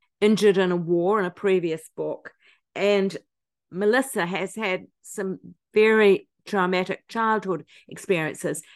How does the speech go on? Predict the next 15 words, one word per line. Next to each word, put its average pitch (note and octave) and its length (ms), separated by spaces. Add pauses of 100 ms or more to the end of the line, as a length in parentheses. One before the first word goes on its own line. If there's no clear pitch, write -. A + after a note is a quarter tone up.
(100)
Tell G#4 180
us G#4 140
a C#4+ 40
bit C4+ 140
about A#3 360
those G#3 240
two A3+ 160
people, G3+ 340
two D4 320
damaged A#3+ 520
people G3+ 360
who F#3 140
find F3 360
each - 220
other. C3+ 320